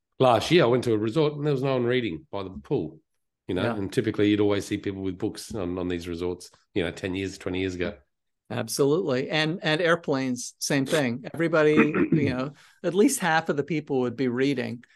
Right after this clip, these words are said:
Speaker 2: Uh,
Speaker 1: Yeah.
Speaker 2: and now everyone's either scrolling or, you know, watching a movie.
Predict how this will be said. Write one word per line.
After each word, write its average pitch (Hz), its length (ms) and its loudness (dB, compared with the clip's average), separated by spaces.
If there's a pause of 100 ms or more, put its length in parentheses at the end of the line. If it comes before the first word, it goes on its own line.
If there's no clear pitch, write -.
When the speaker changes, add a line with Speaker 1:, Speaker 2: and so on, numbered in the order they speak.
(280)
Speaker 2:
Uh, - 100 2
Speaker 1:
Yeah. 120 240 6
Speaker 2:
and 139 140 0
now 151 300 6
everyone's 143 680 0
either 135 480 -2
scrolling 165 580 0
or, 135 280 0
you 143 100 -6
know, 127 100 -2
watching 127 380 0
a 120 60 -4
movie. 127 420 -6